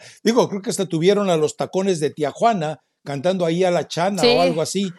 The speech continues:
Speaker 1: Entonces
Speaker 2: Estu-, estuvieron los Tucanes de Tijuana al medio tiempo.
Speaker 1: Entonces, eh, me parece
Speaker 2: No cantan
Speaker 1: que
Speaker 2: la, no cantan la Chona los Tucanes, ¿o sí?
Speaker 1: La Chana, ¿no?
Speaker 2: Ah, no,
Speaker 1: No
Speaker 2: sí,
Speaker 1: sé,
Speaker 2: sí,
Speaker 1: no
Speaker 2: es
Speaker 1: sé
Speaker 2: cierto,
Speaker 1: qué, no
Speaker 2: sí
Speaker 1: sé,
Speaker 2: cantan
Speaker 1: yo qué
Speaker 2: la
Speaker 1: voy a,
Speaker 2: Chona.
Speaker 1: yo qué voy a
Speaker 2: <laughs>
Speaker 1: saber eso.
Speaker 2: Sí, sí la cantan.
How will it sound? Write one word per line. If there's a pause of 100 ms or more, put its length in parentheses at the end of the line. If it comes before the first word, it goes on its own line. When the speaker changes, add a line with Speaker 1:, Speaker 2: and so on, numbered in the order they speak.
(280)
Speaker 1:
Entonces
Speaker 2:
Estu-,
estuvieron
los
Tucanes
de
Tijuana
al
medio
tiempo. (360)
Speaker 1:
Entonces, (160)
eh,
me
parece
Speaker 2:
No
cantan
Speaker 1:
que
Speaker 2:
la,
no
cantan
la
Chona
los
Tucanes,
¿o
sí? (240)
Speaker 1:
La
Chana,
¿no?
Speaker 2:
Ah,
no,
Speaker 1:
No
Speaker 2:
sí,
Speaker 1:
sé,
Speaker 2:
sí,
Speaker 1:
no
Speaker 2:
es
Speaker 1:
sé
Speaker 2:
cierto,
Speaker 1:
qué,
no
Speaker 2:
sí
Speaker 1:
sé,
Speaker 2:
cantan
Speaker 1:
yo
qué
Speaker 2:
la
Speaker 1:
voy
a,
Speaker 2:
Chona.
Speaker 1:
yo
qué
voy
a
Speaker 2:
<laughs>
Speaker 1:
saber
eso.
Speaker 2:
Sí,
sí
la
cantan.